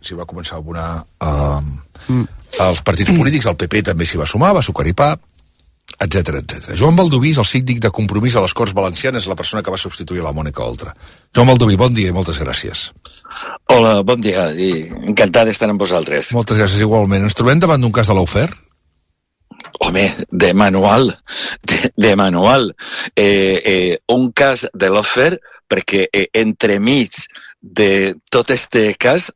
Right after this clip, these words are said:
Speaker 2: han hagut unes, unes eleccions i cal preguntar-se si, eh, Mònica Oltra hagués sigut la, la, la candidata, que no va poder ser. Eh,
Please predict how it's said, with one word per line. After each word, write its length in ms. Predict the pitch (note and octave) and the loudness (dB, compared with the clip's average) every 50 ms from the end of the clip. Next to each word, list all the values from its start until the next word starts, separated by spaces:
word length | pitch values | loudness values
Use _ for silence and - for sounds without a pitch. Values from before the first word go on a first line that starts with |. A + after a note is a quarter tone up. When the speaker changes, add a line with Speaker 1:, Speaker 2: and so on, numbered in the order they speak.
| _ | _
Speaker 2:
han 140 | - A2+ G#2+ | -2 -2 0
hagut 260 | G#2 F#2 G#2 A2 - | 0 0 -2 -2 -2
unes, 200 | B2+ C3 A#2+ G#2+ G2+ - - | -2 -2 -2 -2 -4 -2 0
unes 260 | A#2+ A#2+ G#2+ G2 F2+ F2 | 0 0 2 0 0 -2
eleccions 560 | F2 F2 - - - B2 C3 C3 A#2 - - - - - - - - - - | -2 -2 -2 -2 0 2 2 2 0 -4 -8 -12 -14 -16 -14 -16 -10 -6 -4
i 80 | A2 - | -2 2
cal 160 | - A2+ A#2 | 2 2 2
preguntar-se 840 | - - B2 A2 C3 A#2 A#2 - A#2 A#2 A2+ - - B2+ D3 F3+ F#3 - _ - - - - _ - | 2 2 0 0 0 0 0 2 2 2 2 0 0 0 2 0 0 -4 _ -20 -20 -20 -20 _ -12
si, 520 | - - - A#2+ A#2 A2+ A#2+ C3 C#3+ D#3 | -10 -6 -2 0 2 2 4 4 2 2
eh, 960 | - - - A#2+ A#2 A2 G#2+ G#2 G2+ G2+ G2 F#2+ F#2+ F#2 F2+ F2+ F2+ F2+ F2+ F2+ | 0 0 0 0 2 2 2 0 0 0 0 0 0 0 0 0 0 0 -2 -4
Mònica 460 | F2+ F#2 G2+ A2 A2 G#2+ - - A#2 | -4 -2 -2 -2 0 -2 -2 0 0
Oltra 380 | A2 G#2+ G#2+ A#2+ C#3 D#3+ F3 D#3+ | 0 0 2 2 2 2 2 2
hagués 340 | - G#2+ F#2+ F2+ G2+ - - G#2+ | 0 -2 -4 -4 -4 -6 -6 -4
sigut 240 | F#2+ G2+ G#2+ G2+ A2 | -4 -2 -2 -2 0
la, 240 | A2 G#2+ F#2+ F#2 F2+ E2+ E2+ C#2+ - | 0 2 2 2 0 0 -2 -4 -4
la, 160 | F2+ F#2 F2 E2 E2 - - | -2 -2 -2 -2 -2 -4 -2
la 160 | F#2+ G2 F#2+ | 0 0 0
candidata, 640 | - - F2 E2+ D#2 D#2 - G2 A2+ - F#3 E3 - _ _ - | 0 0 -4 -4 -4 -4 -2 -2 0 2 0 0 0 _ _ -4
que 120 | - G2+ | -2 0
no 120 | G2+ G2+ G#2 | 2 2 2
va 80 | G2+ | 2
poder 280 | - F#2+ F2+ F2 E2 - | 2 0 -2 -2 -2 -4
ser. 280 | - - - D3 B2+ G2 E2 _ _ - _ _ - - - - _ | -4 0 2 2 2 2 -4 _ _ -20 _ _ -20 -20 -20 -10 _
Eh, 680 | - A2+ G#2+ G#2 G#2 G2+ G2 G2 F#2+ F#2+ F#2+ F#2 F2+ - | 0 2 2 4 4 2 2 2 2 2 0 0 -2 -4